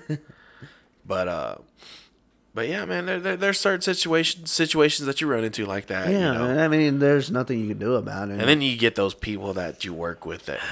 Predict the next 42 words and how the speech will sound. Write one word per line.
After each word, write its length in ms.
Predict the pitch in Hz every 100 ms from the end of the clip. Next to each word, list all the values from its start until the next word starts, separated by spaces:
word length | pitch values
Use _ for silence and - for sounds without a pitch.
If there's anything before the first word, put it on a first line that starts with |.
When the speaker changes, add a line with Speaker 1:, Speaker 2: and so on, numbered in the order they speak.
| -
Speaker 2:
that 140 | 92 73 - - -
bitch 240 | 98 98 98
and 100 | 95
complain 460 | 92 - 92 90
about 320 | 92 92 98
it. 160 | 104 - _ _ _ _ _ _ _ _ -
Oh 140 | - 95
my 140 | 90 -
God, 300 | - - 69
dude! 240 | - -
I 160 | - 123
Speaker 1:
Uh. 20 |
Speaker 2:
deal 200 | 127 151
with 140 | 165 156
people 260 | 120 113 98
like 220 | 85 90
that. 280 | 73 69 - - -
Speaker 1:
Oh, 440 | 139 147 135 117 110
who, 180 | 143 156
who 280 | 160 180
doesn't 480 | 175 131 135 117 87
though? 220 | - 92 95
Speaker 2:
Yeah, 100 | 95
Speaker 1:
I 40 |
mean, 80 | 131
Speaker 2:
who 120 | 131
doesn't? 360 | 110 92 85 - -
Speaker 1:
I 140 | 139
mean, 420 | 156 147 127 113 - -
I'm 160 | 104 147
not 160 | 160 127
saying 320 | 131 120 113
in 80 | 95
my 200 | 101 131
company 460 | - 101 101 101 104
or 80 |
nothing 280 | 98 101 98
like 200 | 98 98
that, 280 | 196 208 113
but 140 | 110
I'm 160 | 104 113
just, 340 | 120 120 -